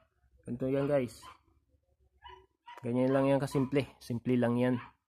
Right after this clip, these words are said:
Ah, alamin. So, three inches, ten feet.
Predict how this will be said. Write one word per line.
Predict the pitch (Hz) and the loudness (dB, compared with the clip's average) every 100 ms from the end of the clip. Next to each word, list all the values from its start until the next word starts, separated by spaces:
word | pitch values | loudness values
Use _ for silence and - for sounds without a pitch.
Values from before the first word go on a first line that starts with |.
| _ _ _ _ _ _ _ _ - _ | _ _ _ _ _ _ _ _ -20 _
Ah, | 120 113 113 - | -6 -4 -2 -2
alamin. | 117 110 120 117 123 - _ _ _ _ _ _ _ _ | 0 0 0 -2 -6 -16 _ _ _ _ _ _ _ _
So, | - 131 135 | -2 4 4
three | 135 160 | 4 2
inches, | 175 175 151 151 - - - 185 - _ _ _ _ _ _ | 2 2 0 -2 -10 -16 -20 -20 -20 _ _ _ _ _ _
ten | 113 117 | -4 -2
feet. | - 180 | 0 -2